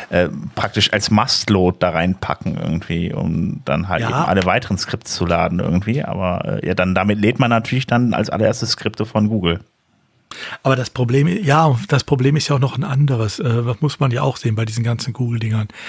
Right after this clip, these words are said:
Speaker 2: Selbst wenn ich die über eine Einwilligung versuche zu legalisieren, es klappt doch nicht.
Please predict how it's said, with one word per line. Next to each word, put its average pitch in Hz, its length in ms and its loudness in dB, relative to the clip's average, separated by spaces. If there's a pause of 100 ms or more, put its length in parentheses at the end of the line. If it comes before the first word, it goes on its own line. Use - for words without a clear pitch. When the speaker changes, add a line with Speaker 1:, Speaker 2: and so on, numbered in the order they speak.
(300)
Speaker 2:
Selbst 143 240 2
wenn 151 120 6
ich 151 100 0
die 175 120 0
über 147 100 4
eine 143 160 4
Einwilligung 151 480 4
versuche 143 480 2
zu 135 160 2
legalisieren, 123 840 0 (720)
es - 140 -6
klappt 147 300 -2
doch 120 180 0
nicht. 104 240 -4